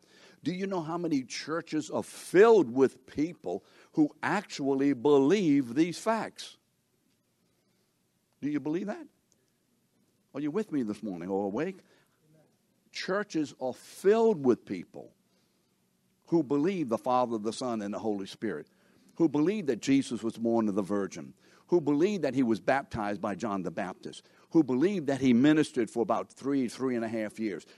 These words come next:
who believed he was arrested, who believed he was tried, who believed he was crucified, who believed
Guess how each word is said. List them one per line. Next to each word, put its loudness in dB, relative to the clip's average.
who 4
believed 2
he 4
was 0
arrested, -2
who -2
believed -2
he 0
was -4
tried, -10
who 0
believed -2
he -2
was -6
crucified, -6
who -2
believed 0